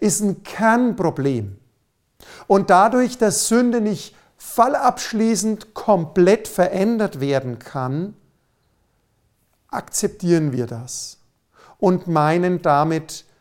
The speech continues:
das ist halt so. Und der Frage möchte ich heute nachgehen. Ist es tatsächlich so oder gibt es eine Möglichkeit, Dinge in meinem persönlichen Leben,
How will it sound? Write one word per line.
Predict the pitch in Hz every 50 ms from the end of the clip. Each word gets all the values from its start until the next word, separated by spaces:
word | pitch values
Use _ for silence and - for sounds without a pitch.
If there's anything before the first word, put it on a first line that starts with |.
| _ _ _ _ _ _ _ _ _ _ _ -
das | - 147 147 -
ist | - 262 156 - -
halt | 143 139 123 113 -
so. | - - - - 220 - _ _ _ _ _ _ _ _ _ _ _ _ _ _ _ _ _ _ _ _ _ - - - - -
Und | 247 220 208
der | 254 254
Frage | 254 254 233 226 247 262 214 247
möchte | 220 233 214 - -
ich | 214 - 214
heute | 208 196 180 190
nachgehen. | 180 175 180 196 208 - - - - 175 156 143 131 117 107 101 - - - - - -
Ist | - 233 - -
es | 269 - -
tatsächlich | - 196 190 190 - - - 247 262 254 - 202 190 - - -
so | - - 190 180 190 202 202 - - -
oder | - - 190 185 190
gibt | 156 151 185 240 277 - - -
es | 247 208 - - - - - - _ -
eine | 180 170 175 170 160
Möglichkeit, | 151 151 160 175 214 277 311 294 - - 180 151 - - - - - - 147 135 135 143 156 175 180 - - - _ _ _ _ _ -
Dinge | - 202 220 226 226 226 220 208 220 - - _
in | - 160 160
meinem | 160 156 156 160 165 151
persönlichen | - 139 127 - - - - 226 247 277 262 247 - - 208 180 156
Leben, | 147 156 156 151 147 147 156 147 147 151